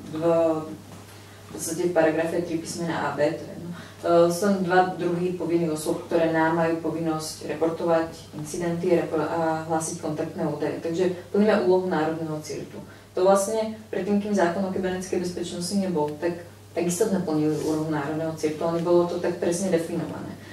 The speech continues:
V súčasnosti však tie úlohy, ktoré plníme ako národný cirk podľa toho zákona, tvoria asi menšiu časť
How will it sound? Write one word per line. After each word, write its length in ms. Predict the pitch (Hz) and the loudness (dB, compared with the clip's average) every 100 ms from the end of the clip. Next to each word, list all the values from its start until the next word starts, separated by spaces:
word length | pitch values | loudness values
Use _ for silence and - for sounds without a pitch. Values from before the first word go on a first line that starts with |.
| - - | -16 -10
V 20 | - | -2
súčasnosti 400 | 190 202 202 208 | 0 2 2 0
však 220 | 202 202 196 - - - - | 0 0 0 -4 -14 -10 4
tie 160 | 185 | 6
úlohy, 320 | 180 196 214 185 | 8 6 4 2
ktoré 240 | 175 170 170 | 2 2 2
plníme 240 | 170 170 165 | -2 -2 -2
ako 160 | 160 170 | -2 -2
národný 400 | 165 160 170 170 | -2 0 -2 -4
cirk 160 | 165 | -2
podľa 240 | 170 170 175 | 2 4 4
toho 200 | 196 196 | 2 2
zákona, 640 | 185 165 - 165 151 147 151 - - - - - - | 4 2 0 -4 -4 -6 -10 -16 -20 -20 -20 -20 -10
tvoria 800 | 165 165 165 165 160 156 156 160 156 - - - - | 0 2 6 8 8 6 4 2 -4 -16 -20 -16 -10
asi 240 | 170 214 | -4 0
menšiu 480 | 202 151 151 170 - | 2 0 -2 -2 -2
časť 240 | 147 139 | -4 -6